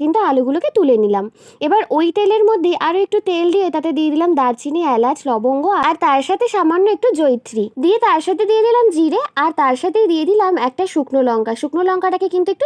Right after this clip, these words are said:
চিড়ে দিয়েছিলাম। এরপরে এর মধ্যে দিয়ে দিলাম কিছুটা রসুন কুচি। রসুন কুচিটা দিয়ে একটু নেড়ে চেড়ে নিয়ে রসুনের বেশ সুন্দর একটা গন্ধ বেরিয়ে আসলে তার মধ্যে দিয়ে দিলাম এরকম কুচোনো পেঁয়াজ। পেঁয়াজটা দিয়েও কিন্তু কিছুক্ষণের জন্য বেশ ভালো করে নেড়ে চেড়ে নেব।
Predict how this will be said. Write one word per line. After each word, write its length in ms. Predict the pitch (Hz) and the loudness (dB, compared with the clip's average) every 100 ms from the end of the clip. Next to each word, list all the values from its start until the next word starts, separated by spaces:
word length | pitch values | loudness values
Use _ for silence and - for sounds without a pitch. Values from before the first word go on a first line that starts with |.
| 587 | -2
চিড়ে 220 | 370 302 240 | 0 0 0
দিয়েছিলাম। 420 | 233 233 247 233 240 - - - 349 | -2 -2 -2 -4 -6 -20 -20 -4 -4
এরপরে 280 | 339 453 453 | 0 0 2
এর 80 | 339 330 | 2 0
মধ্যে 180 | 349 359 | 0 0
দিয়ে 120 | 339 311 | 0 2
দিলাম 180 | 370 539 | 0 0
কিছুটা 280 | 392 285 294 403 | -4 -4 -4 0
রসুন 280 | 302 269 302 285 | 0 -2 -4 -2
কুচি। 260 | 247 - 233 - - - | -4 -4 -10 -10 -12 -2
রসুন 280 | 285 349 359 | 0 0 -2
কুচিটা 260 | 370 349 381 269 | 0 -2 -2 -2
দিয়ে 140 | 311 427 | -2 -2
একটু 140 | 311 359 | -2 -2
নেড়ে 220 | 330 262 277 | 0 0 0
চেড়ে 200 | 359 370 381 | -2 0 0
নিয়ে 140 | 311 269 | 0 0
রসুনের 320 | 277 269 311 320 | -2 -4 -4 -2
বেশ 120 | 339 - | -4 -4
সুন্দর 240 | 311 302 320 | -4 -2 -2
একটা 140 | 320 349 262 | -4 -4 -2
গন্ধ 240 | 220 240 294 | -2 -2 -2
বেরিয়ে 280 | 320 330 339 349 | -2 0 0 -2
আসলে 240 | - 403 605 - - - | -4 -6 -6 -18 -6 0
তার 140 | 277 294 | 0 0
মধ্যে 200 | 294 311 | 0 -2
দিয়ে 120 | 285 277 | -2 -2
দিলাম 200 | 285 453 427 | 0 2 2
এরকম 260 | 277 302 440 | 0 0 -2
কুচোনো 340 | 339 269 269 440 494 | -2 0 0 0 0
পেঁয়াজ। 300 | 262 214 214 - - - | 0 0 -8 -16 -20 -6
পেঁয়াজটা 380 | 320 330 339 415 381 | 0 0 0 0 0
দিয়েও 180 | 359 392 | 0 2
কিন্তু 180 | 427 392 370 | 2 0 -2
কিছুক্ষণের 480 | 359 349 330 339 339 | -2 -4 -2 -2 0
জন্য 140 | 330 330 294 | 0 -2 0
বেশ 140 | 339 339 | -2 -2
ভালো 160 | 339 349 330 | -2 0 -2
করে 160 | 359 359 | 0 0
নেড়ে 180 | 339 339 | -2 -2
চেড়ে 200 | 349 349 359 | -2 -2 -2
নেব। 140 | 349 | 0